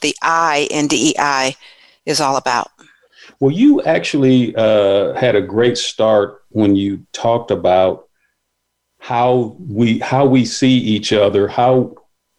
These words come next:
Speaker 2: applicants may see the organization, how they feel when they get involved in that, uh, organization. And actually, this is an outcome that ensures that those who are diverse actually feel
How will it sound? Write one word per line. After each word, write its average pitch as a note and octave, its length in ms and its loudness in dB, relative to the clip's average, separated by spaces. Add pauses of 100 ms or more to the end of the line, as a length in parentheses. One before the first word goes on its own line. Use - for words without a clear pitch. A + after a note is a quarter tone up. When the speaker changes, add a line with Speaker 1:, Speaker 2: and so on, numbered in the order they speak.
Speaker 2:
applicants B2+ 640 0
may A2 200 2
see A#2+ 200 0
the G#2+ 160 2
organization, A#2 1120 0 (400)
how B2+ 400 0
they A2 300 0
feel A#2+ 480 0
when A2 220 2
they G#2 420 0 (140)
get A2+ 160 2
involved G#2+ 560 0
in F#2+ 140 -2
that, F2 280 -6 (160)
uh, F#2 220 0
organization. F2+ 960 -2 (720)
And A2+ 220 -2 (400)
actually, C#3+ 440 0
this F3 240 0
is C3+ 120 -2
an G#2+ 260 0
outcome A2+ 800 -4 (580)
that G#2+ 320 0
ensures A2 880 2
that G2+ 300 -2
those C#3 520 0
who C3 240 2
are G#2+ 240 0
diverse G2+ 800 0
actually G#2+ 500 -2
feel B2+ 720 0